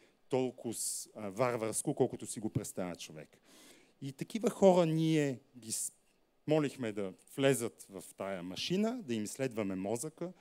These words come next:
преди, по време и след тази терапия. И виждате, ефекта е, че точно тази структура на мозъка, хипокампа, се оголемява, което ние интерпретирахме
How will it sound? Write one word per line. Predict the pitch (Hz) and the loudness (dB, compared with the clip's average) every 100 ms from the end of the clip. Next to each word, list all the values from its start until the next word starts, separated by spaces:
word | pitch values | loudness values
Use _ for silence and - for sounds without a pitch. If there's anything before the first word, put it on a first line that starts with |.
| _ _ _ | _ _ _
преди, | - 92 95 135 180 - | -8 -8 -8 -8 -8 -6
по | 117 | -6
време | 98 110 131 160 | -4 -2 -2 -4
и | 156 | -6
след | - 127 120 - | -6 0 -2 0
тази | 110 98 101 | -4 -4 -8
терапия. | 104 98 113 - 202 220 - - - - | -8 -6 -6 -6 -10 -10 -14 -20 -20 -6
И | 139 | 0
виждате, | 175 185 175 180 | 2 2 2 0
ефекта | 185 - 151 147 - 139 160 190 _ _ _ - | 0 6 8 8 2 0 0 -2 _ _ _ 0
е, | 135 202 - _ _ | 0 0 -10 _ _
че | - 123 | -12 -10
точно | - 214 - 196 | 0 0 2 -2
тази | 160 156 139 | 2 2 0
структура | - 123 113 - 165 151 | -4 -6 -8 2 2 4
на | 127 | 2
мозъка, | 107 98 95 120 165 | 0 -2 -4 -6 -10
хипокампа, | - 117 104 - 104 101 - 156 - _ _ _ | -10 -14 -14 -8 -8 -8 -10 -12 -12 _ _ _
се | - - 160 | -2 2 6
оголемява, | 165 151 131 113 107 98 101 143 247 - | 6 4 2 2 0 -2 -4 -6 -10 -8
което | - 156 151 | -2 -2 0
ние | 151 143 | 2 2
интерпретирахме | 127 120 - 110 - 123 117 - 127 160 | 2 -2 -2 -8 -2 -2 -2 -4 -6 -6